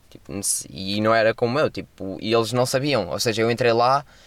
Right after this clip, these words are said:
com uma mentalidade completamente diferente das pessoas que lá estavam, mas para eles eu era só mais um, para eles eu, eu estava lá e era aquilo que eu queria fazer também. Mas há bué da malta que entra na Mac para, tipo, subirem lá e depois ficarem lá, estás a ver? Eu tive um amigo meu que eu conheci lá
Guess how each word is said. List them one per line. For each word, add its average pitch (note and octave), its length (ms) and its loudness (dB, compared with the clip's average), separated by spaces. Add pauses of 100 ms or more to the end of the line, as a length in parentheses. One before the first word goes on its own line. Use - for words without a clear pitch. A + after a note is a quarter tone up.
(260)
com A2+ 120 2
uma A#2 140 2
mentalidade A#2 400 2
completamente A2 400 0
diferente A2 300 -2
das A2+ 100 -4
pessoas - 260 -2
que - 60 -2
lá G#2+ 60 4
estavam, A2 320 0
mas A#2 220 -2
para B2 180 -2
eles B2+ 200 2
eu C3+ 60 4
era C3+ 120 6
só C3+ 140 0
mais B2+ 220 0
um, G#2 120 -2
para - 180 -10
eles F#2+ 220 -2
eu, G2+ 180 0
eu G2+ 80 0
estava G#2+ 260 0
lá B2+ 320 2
e A#2+ 180 -2
era A#2 140 2
aquilo A#2+ 180 -2
que - 80 -10
eu A2 40 -6
queria A#2+ 180 -6
fazer A#2 220 -8
também. A#2+ 280 -4 (800)
Mas F#2 480 0
há A2 80 2
bué A2+ 120 2
da A2 100 2
malta A2 260 2
que A2+ 80 -2
entra A2+ 200 -2
na A2+ 80 -2
Mac A#2 260 -4
para, C3 80 -2
tipo, B2 180 -8
subirem B2+ 360 0
lá C3 220 2
e C3+ 40 0
depois C3 200 -6
ficarem C3 360 0
lá, C3 140 2
estás G2+ 200 -6
a G2 40 -8
ver? G#2+ 220 -4 (160)
Eu G2+ 120 -4
tive A2 240 -6
um A2 120 -2
amigo A2 300 -4
meu G#2+ 160 -4
que - 120 -10
eu G#2+ 40 -6
conheci G#2+ 320 -8
lá - 160 -6